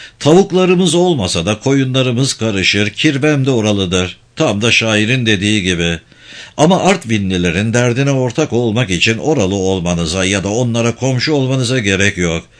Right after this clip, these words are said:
Biraz hesap kitap bilmek, biraz ekonomiden anlamak yeter. Çünkü Türkiye'nin en özgün doğal iklimine sahip olan Artvinliler, iflas etmiş bir ekonomik aklın ülkemizi sefalete sürüklemesine dur diyor.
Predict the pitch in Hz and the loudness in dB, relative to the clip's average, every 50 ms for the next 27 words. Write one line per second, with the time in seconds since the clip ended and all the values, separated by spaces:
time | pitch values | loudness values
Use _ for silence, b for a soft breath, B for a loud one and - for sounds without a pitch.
0 | B B B B B B - 156 208 196 208 190 170 - - 135 160 156 - 180 | B B B B B B 0 2 2 4 4 2 2 2 2 0 0 2 2 2
1 | 175 175 - - - 143 - 160 165 - - 101 101 101 90 85 80 87 101 - | 0 0 -2 -6 -8 -2 0 0 0 0 -2 -2 -2 0 0 0 0 -2 -2 -2
2 | 113 151 160 165 156 139 117 - 135 143 - 147 143 143 139 139 147 147 147 135 | -2 -2 0 0 0 -2 -2 -4 -4 -4 -2 -2 -2 0 -2 -2 0 0 -2 -2
3 | 104 73 131 135 131 120 117 113 120 123 113 101 101 101 92 - 87 82 82 80 | -2 -2 -4 -2 -2 -2 0 0 0 0 0 0 -2 -2 -2 -2 -2 -2 -2 -4
4 | - - B B B B B B B B - - 202 208 208 190 - - 214 220 | -6 -10 B B B B B B B B -2 -2 0 0 0 -2 -2 -2 -2 -2
5 | 180 - 120 101 87 82 87 101 110 - - 160 185 175 127 - - 120 123 127 | -2 -2 -2 0 0 2 2 0 0 0 0 0 0 0 0 -2 -2 0 0 2
6 | 117 95 85 101 135 123 110 104 98 110 120 135 139 110 87 120 120 - - 123 | 0 0 -2 -2 -2 -2 -2 -2 -2 -2 0 0 -2 -2 -2 -4 -6 -4 -4 -4
7 | 117 123 123 123 117 - 123 117 117 135 151 - 95 90 92 101 95 71 123 135 | -2 -2 0 -2 -2 -2 -2 0 0 0 0 0 0 -2 0 -2 -2 -2 -2 -2
8 | 123 - - 82 104 101 92 90 90 85 87 95 104 104 B B B B B - | -2 -2 -4 -4 -4 -2 -2 -2 -2 0 0 0 0 -2 B B B B B 2
9 | 147 143 - - 143 156 170 170 151 - 160 156 - 131 156 143 - - 147 156 | 2 2 2 0 0 2 2 2 2 2 0 0 0 -2 -2 -4 -2 0 0 0
10 | 139 73 98 143 - 139 139 143 143 151 156 - - - 135 131 - 135 135 131 | 0 0 -4 -4 -2 -2 -2 0 0 0 -2 -2 0 -2 -2 -2 -2 -2 -2 -2
11 | 120 104 131 139 127 120 - 135 135 135 127 120 147 127 - - 135 131 120 127 | -2 0 -2 -2 -2 -2 -2 -4 -2 -2 -2 -2 -2 -2 -2 -2 -2 -2 -2 -2
12 | 131 135 127 135 127 - 156 143 - 127 127 127 107 - 117 120 117 117 104 - | -2 -2 -2 -2 -2 -2 -2 -2 -2 -2 -2 -4 -2 -2 -2 0 0 0 0 -2
13 | 113 113 120 123 107 82 87 123 143 131 107 92 98 87 82 82 80 78 71 - | -2 -2 -2 -2 -2 -2 0 2 2 2 0 0 -2 -2 0 -2 -2 -4 -6 -10
14 | - | -18